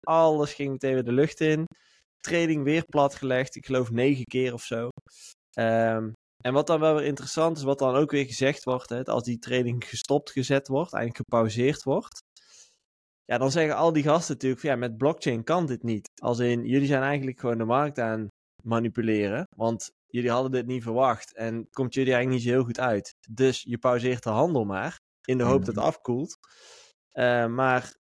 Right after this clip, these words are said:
Speaker 1: puntje bij paaltje, jullie hadden het gewoon fout, weet je wel. Dus, eh, gewoon, eh, op je blaren zitten." Ja, en daarvan zeggen ze natuurlijk, "Dit kan, dat kan niet met blockchain." Als in, blockchain is gewoon, eh,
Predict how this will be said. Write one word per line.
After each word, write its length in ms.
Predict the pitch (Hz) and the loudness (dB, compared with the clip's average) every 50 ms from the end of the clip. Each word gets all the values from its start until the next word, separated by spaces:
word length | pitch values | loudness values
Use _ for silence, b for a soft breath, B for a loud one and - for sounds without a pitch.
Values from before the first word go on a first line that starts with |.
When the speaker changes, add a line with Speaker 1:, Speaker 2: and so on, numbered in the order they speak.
| _ _ | _ _
Speaker 1:
puntje 220 | - 170 165 147 | -4 -2 -2 -2
bij 100 | 123 131 | -2 -4
paaltje, 400 | 120 - 175 190 156 123 117 - | -2 0 0 2 2 2 2 0
jullie 180 | 127 135 131 135 | -2 0 0 0
hadden 200 | 135 135 127 123 | 0 0 -2 -4
het 80 | 117 - | -8 -8
gewoon 240 | - 107 104 98 | -10 -10 -10 -10
fout, 380 | - - 190 190 127 - - - _ | -6 -2 0 0 0 0 -4 -14 _
weet 260 | _ - 110 110 - | _ -6 -6 -6 -6
je 60 | - | -4
wel. 180 | 101 107 123 139 | -2 -2 -2 0
Dus, 280 | 135 123 120 - - | -2 -2 -2 -4 -4
eh, 320 | - 120 113 110 110 110 110 | 0 2 4 4 4 4 2
gewoon, 400 | 120 120 117 117 117 113 113 117 | 2 2 4 4 4 2 0 -2
eh, 260 | 113 110 107 107 107 104 - | -2 -2 -2 -2 -2 -2 -4
op 140 | 120 120 | -6 -6
je 60 | - 110 | -6 -4
blaren 400 | 101 120 127 139 151 135 113 107 | 0 2 2 2 2 0 -2 -4
zitten." 320 | 104 104 95 - - - - _ _ _ _ _ _ _ B B B B B _ _ _ _ _ _ _ | -6 -6 -8 -8 -12 -16 -16 _ _ _ _ _ _ _ B B B B B _ _ _ _ _ _ _
Ja, 180 | - 101 87 | -8 -8 -6
en 80 | 95 107 | -4 -2
daarvan 280 | 107 123 143 143 143 131 | 0 0 0 0 0 -2
zeggen 180 | 135 139 139 139 | 0 0 0 0
ze 40 | 131 | -2
natuurlijk, 260 | - 139 135 131 117 | -2 -2 -2 -2 0
"Dit 140 | 123 127 - | -2 -4 -2
kan, 380 | - 135 135 139 143 135 127 - _ _ _ _ _ _ | 0 0 0 0 0 -4 -6 -8 _ _ _ _ _ _
dat 240 | _ - 120 - | _ -4 -4 -4
kan 200 | - 131 131 135 | 0 0 0 2
niet 120 | 139 139 131 | 2 0 0
met 160 | 123 117 110 | 0 -2 0
blockchain." 540 | 95 113 107 104 - - 113 101 98 98 92 | 2 0 0 0 -2 -4 -4 -2 -2 -4 -4
Als 160 | 80 113 110 | -6 -4 -2
in, 160 | 117 113 113 | -2 -2 0
blockchain 420 | 110 120 120 120 - - 117 113 110 | 2 0 0 0 -2 -4 -4 -2 -2
is 140 | 117 113 | -4 -8
gewoon, 440 | - - 113 110 107 104 104 101 107 | -6 -2 2 2 2 2 2 0 -2
eh, 300 | 104 104 104 101 101 98 | -4 -2 -2 -2 -2 -4